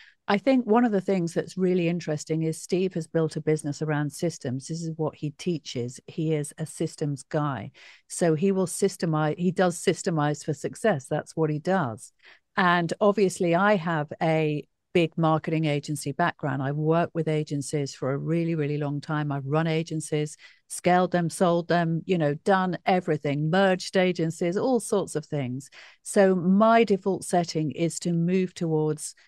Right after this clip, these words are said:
agencies, agency suppliers, sometimes freelancers, but I will tend to look to outsource rather than necessarily build that team myself because, you know, I've managed teams before in the past and I found it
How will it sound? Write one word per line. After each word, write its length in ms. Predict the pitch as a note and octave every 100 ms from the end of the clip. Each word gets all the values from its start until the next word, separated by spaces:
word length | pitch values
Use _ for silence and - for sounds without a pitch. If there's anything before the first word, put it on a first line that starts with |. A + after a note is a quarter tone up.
| _ -
agencies, 720 | F3+ E3+ E3 D#3 E3 D#3+ D#3+ -
agency 480 | F#3+ F#3+ D#3 - D#3
suppliers, 720 | - - D#3+ D3+ D3 D3 -
sometimes 680 | - C#4+ B3+ G#3+ E3+ D#3+ -
freelancers, 800 | F3+ E3 C#3+ C3+ - C#3 C3+ -
but 240 | E3+ D#3+ - - - -
I 140 | F3+
will 160 | F3+ F#3
tend 340 | G#3 G3 F#3+
to 320 | - F3 E3 D#3+
look 320 | F#3 F#3 - -
to 200 | F3 -
outsource 640 | F#3 F3 - - C#3 D3 F3
rather 360 | E3+ D#3+ D#3+
than 240 | D#3 D#3 D#3+
necessarily 720 | D#3+ - D#3+ E3+ D#3 D3+ D3+
build 320 | - D#3 D3
that 200 | C#3+ -
team 220 | - D#3
myself 600 | D3+ D3 - F#3 D#3+ - -
because, 600 | - D#3 E3 D3+ C#3+ - - - - _ -
you 140 | F3+
know, 240 | E3 C3+ -
I've 220 | E3 D#3
managed 500 | F3 F3 F3 D#3+ -
teams 540 | - C#3+ C3 C#3 C3 - -
before 440 | D#3+ - F3 D3 C#3
in 80 |
the 80 | D3
past 500 | - F3+ D#3+ C3 -
and 100 | D3+
I 140 | C#3+ C#3+
found 320 | - D3+
it 100 | D3